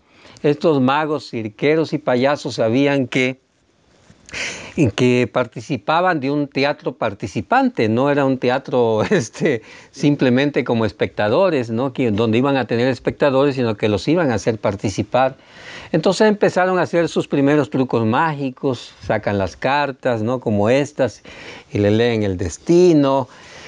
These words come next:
y aquellos se quedan sorprendidos, ¿no? Eh, de repente incendian una casa y, pum, la casa se vuelve a formar. En fin, actos mágicos, actos mágicos. Y aquellos, bueno, estos señores de la gravedad contentos, dicen, "Ah, qué buen espectáculo".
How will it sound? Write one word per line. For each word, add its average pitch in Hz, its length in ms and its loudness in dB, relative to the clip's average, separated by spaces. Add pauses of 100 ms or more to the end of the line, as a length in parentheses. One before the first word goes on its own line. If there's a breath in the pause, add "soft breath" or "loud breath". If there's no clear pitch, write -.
(160 loud breath)
y 113 60 0
aquellos 117 260 0
se 110 120 0
quedan 117 240 0
sorprendidos, 135 1120 2
¿no? 139 300 2
Eh, 127 300 2
de 113 100 4
repente 123 480 0
incendian 127 640 0
una 120 240 0
casa 143 600 -2
y, 117 160 -2
pum, 147 280 -2
la 123 160 2
casa 117 260 -2
se - 80 -6
vuelve 104 300 2
a 98 40 0
formar. 143 840 0 (220 loud breath)
En 143 160 0
fin, 170 240 2
actos 160 320 0
mágicos, 143 500 -2
actos 139 300 -2
mágicos. 143 540 -2 (420 loud breath)
Y 185 60 2
aquellos, 180 580 2
bueno, 311 160 -2
estos 214 160 0
señores 175 320 4
de 165 80 4
la 156 100 4
gravedad 131 420 2
contentos, 117 680 -4
dicen, 123 140 -4
"Ah, 160 220 -4
qué 180 120 2
buen 143 180 2
espectáculo". 120 720 -2